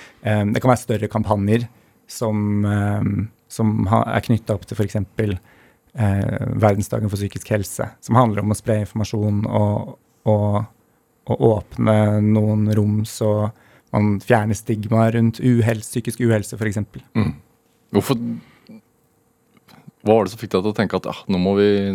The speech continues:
Speaker 2: dette har jeg lyst til å, å, å fronte og f-, få med folk på»?
Speaker 1: Eh, jeg tror, eh, først og fremst potensialet. Jeg tror det er mulig.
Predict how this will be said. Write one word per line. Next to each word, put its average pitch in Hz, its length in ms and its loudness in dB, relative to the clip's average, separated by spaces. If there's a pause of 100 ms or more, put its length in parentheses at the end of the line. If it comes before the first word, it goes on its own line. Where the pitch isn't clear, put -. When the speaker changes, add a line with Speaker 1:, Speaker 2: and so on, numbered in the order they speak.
(360)
Speaker 2:
dette - 240 -2
har 101 100 4
jeg 101 60 0
lyst - 160 -6
til 92 80 0
å, 87 400 -4
å, - 240 -16 (300)
å - 20 -10
fronte 87 480 -2
og 85 80 -4
f-, - 160 -12
få 95 180 0
med 80 120 -4
folk 76 180 -6
på»? 90 100 -10 (2250)
Speaker 1:
Eh, 139 300 4
jeg 143 100 0
tror, 170 220 0 (100)
eh, 156 240 0
først - 240 -6
og 156 60 -2
fremst 185 240 -4
potensialet. 147 1000 2
Jeg 170 140 -2
tror 139 160 2
det 135 60 6
er 139 60 6
mulig. 127 400 4